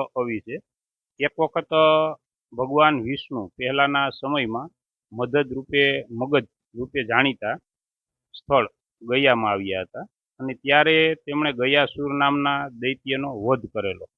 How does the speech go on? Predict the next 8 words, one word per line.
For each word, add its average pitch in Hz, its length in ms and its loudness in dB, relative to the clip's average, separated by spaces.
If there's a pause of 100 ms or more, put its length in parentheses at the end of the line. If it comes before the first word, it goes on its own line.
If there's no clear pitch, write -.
(340)
અને 120 160 -4
એ 139 180 2
દૈત્યને 151 880 -2
ભગવાન 127 480 -2
વિષ્ણુએ 143 520 -4
પોતાના 139 600 -2
ચરણ 151 560 0
કમળથી 135 600 -4